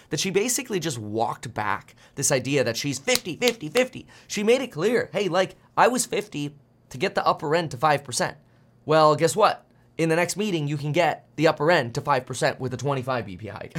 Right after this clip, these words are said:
<laughs> right? After all, twenty-five plus twenty-five is fifty. So, uh,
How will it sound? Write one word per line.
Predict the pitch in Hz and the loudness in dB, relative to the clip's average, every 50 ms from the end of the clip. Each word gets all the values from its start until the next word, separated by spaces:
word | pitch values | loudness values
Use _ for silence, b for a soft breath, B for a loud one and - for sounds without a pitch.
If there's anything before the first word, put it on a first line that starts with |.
| 147 - | -2 -2
<laughs> | 240 233 - 233 226 226 190 - | 0 0 0 0 0 0 -2 0
right? | 143 147 151 - - B B B B | 2 0 0 0 -2 B B B B
After | - 123 - 135 | -4 0 2 2
all, | 160 151 127 | 2 2 2
twenty-five | 123 117 113 113 113 117 113 110 | 0 -2 -4 -6 -4 -4 -6 -6
plus | 113 107 101 | -6 -8 -6
twenty-five | 107 117 107 98 107 104 92 | -6 -6 -6 -6 -6 -8 -8
is | 92 98 | -6 -6
fifty. | 143 135 120 120 113 - b b b b | -6 -6 -6 -8 -18 -20 b b b b
So, | - 220 202 160 - B B B B B | 0 2 2 2 0 B B B B B
uh, | - - - - - - | 0 0 0 -2 -10 -14